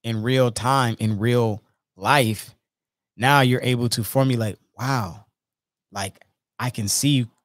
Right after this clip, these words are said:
uh, Cam's dad and Cam in this aspect. I can see Cam's mom, 'cause my mom came too. So it's like, now you're able to see different things. And then, okay,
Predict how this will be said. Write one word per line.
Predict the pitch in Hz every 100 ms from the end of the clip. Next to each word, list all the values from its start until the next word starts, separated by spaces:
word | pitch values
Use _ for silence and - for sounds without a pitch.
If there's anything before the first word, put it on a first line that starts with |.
| _ _ _ _ _ _ _ _ _ _ _ -
uh, | 95 90 85
Cam's | - 131 113 98
dad | 110 104 98 98 - _ _ -
and | 110
Cam | 98 117 104 90 85 98 _ _ _ _ _ -
in | 98
this | 101 120 - -
aspect. | 92 80 - 69 - - - _ _ _ _ _ -
I | 101
can | 104
see | 98 110
Cam's | 98 101 92 85
mom, | 120 151 101 90
'cause | -
my | 90
mom | 92 110 120
came | 120 110 107
too. | 156 110
So | -
it's | 98 110
like, | 101 - - - -
now | 123
you're | 131 131
able | 123
to | 113
see | 151 147
different | 131 123
things. | 147 147 110
And | - 120
then, | 131 127 110 - _ _ _ -
okay, | 127 131 135 120